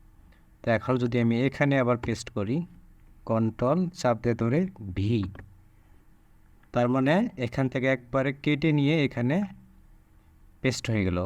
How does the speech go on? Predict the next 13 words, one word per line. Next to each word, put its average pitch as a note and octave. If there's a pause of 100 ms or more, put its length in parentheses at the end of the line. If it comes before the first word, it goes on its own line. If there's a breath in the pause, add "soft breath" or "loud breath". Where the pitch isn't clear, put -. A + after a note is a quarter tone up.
ওকে, C#3 (1800 soft breath)
নাম্বার C#3 (520)
ফোর, B2+ (640)
কন্ট্রোল C#3+ (260)
প্লাস C3 (400)
ভি। A#2 (800 soft breath)
এটা B2+
হচ্ছে C#3+ (160)
বোল্ড C#3 (120)
করা, F#2 (960 soft breath)
যে B2
কোনো C3 (140)
লেখা A#2+